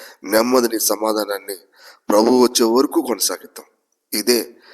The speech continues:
జీవవృక్షం మనతో చెప్పాలనుకున్నటువంటి విషయం. మనలో ప్రభు మీద ఆధారపడే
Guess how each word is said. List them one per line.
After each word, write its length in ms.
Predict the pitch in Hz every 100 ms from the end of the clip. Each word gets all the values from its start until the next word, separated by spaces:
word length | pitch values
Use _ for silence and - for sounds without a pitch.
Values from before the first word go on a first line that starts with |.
| - _ -
జీవవృక్షం 520 | 117 120 110 - 104
మనతో 260 | 101 104
చెప్పాలనుకున్నటువంటి 880 | 104 98 - 95 92 92 90 90 87 -
విషయం. 280 | 87 - - _ - - _ _ - _ -
మనలో 680 | 113 139 147 139 110 - -
ప్రభు 160 | 117 120
మీద 240 | 120 110
ఆధారపడే 640 | 107 107 113 - 98 95